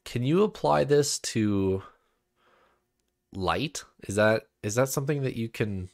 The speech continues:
can you combine light?" And she kind of muses on that for a little while. So what, go ahead.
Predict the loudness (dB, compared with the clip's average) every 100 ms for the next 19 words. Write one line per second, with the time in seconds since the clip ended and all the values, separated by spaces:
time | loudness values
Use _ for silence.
0 | _ _ -10 -4 -4 0 -2 0 0 0
1 | -4 -4 -8 -12 _ _ _ _ _ -2
2 | 0 2 -2 -6 -8 -6 -4 -2 0 0
3 | 0 -2 0 -2 0 0 2 -2 -2 -2
4 | -2 -4 -2 0 0 -2 _ _ -20 -20
5 | _ _ _ -6 0 0 0 _ _ _
6 | _ -20 -20 -20 _ _ _ _ _ _
7 | _ _ _ _ _ _ 0 2 0